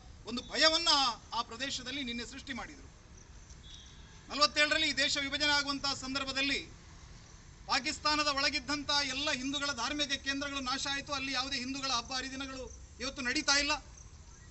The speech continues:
ಹಿಂದೂಗಳಿಗೆ ಅಂತ ಹೇಳಿದಂಥ ಹಿಂದೂಸ್ತಾನದ ಒಳಗಡೆ ಕೂಡ ಹಿಂದೂಗಳು ತಮ್ಮ ಹಬ್ಬ ಹರಿದಿನಗಳನ್ನು ಆಚರಿಸಿಕೊಳ್ಳೋದಕ್ಕೆ ಈ ರೀತಿಯ ಕಷ್ಟವನ್ನು ಎದುರು ನೋಡುವಂತಹ ಸ್ಥಿತಿ ಇವತ್ತಿದೆ. ಇನ್ನು ಮೂವತ್ತು ನಲವತ್ತು ವರ್ಷಗಳಾದಾಗ ಈ ದೇಶದಲ್ಲಿ ಹಿಂದೂಗಳ ಪರಿಸ್ಥಿತಿ ಎಷ್ಟು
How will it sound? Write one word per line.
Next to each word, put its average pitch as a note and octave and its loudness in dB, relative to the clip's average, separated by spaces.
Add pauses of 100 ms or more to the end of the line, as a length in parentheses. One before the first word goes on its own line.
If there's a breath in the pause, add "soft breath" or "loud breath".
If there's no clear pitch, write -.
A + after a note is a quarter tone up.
(380)
ಹಿಂದೂಗಳಿಗೆ D4+ 4
ಅಂತ D4+ 2
ಹೇಳಿದಂಥ D4 4
ಹಿಂದೂಸ್ತಾನದ D4 2
ಒಳಗಡೆ D4+ 4
ಕೂಡ E4+ -4
ಹಿಂದೂಗಳು C#4+ 0 (200)
ತಮ್ಮ C#4+ 2
ಹಬ್ಬ C4 0
ಹರಿದಿನಗಳನ್ನು C#4+ 2
ಆಚರಿಸಿಕೊಳ್ಳೋದಕ್ಕೆ C4+ -4
ಈ C4 0
ರೀತಿಯ C4+ -2 (460)
ಕಷ್ಟವನ್ನು C#4+ 0
ಎದುರು C4+ -2
ನೋಡುವಂತಹ B3+ -4
ಸ್ಥಿತಿ A#3+ -4
ಇವತ್ತಿದೆ. A#3+ -2 (1300)
ಇನ್ನು E4 -4
ಮೂವತ್ತು D#4 4
ನಲವತ್ತು D4 2
ವರ್ಷಗಳಾದಾಗ C#4 0
ಈ C4 0
ದೇಶದಲ್ಲಿ C4+ 0
ಹಿಂದೂಗಳ C4 -2
ಪರಿಸ್ಥಿತಿ B3+ -4
ಎಷ್ಟು B3+ -8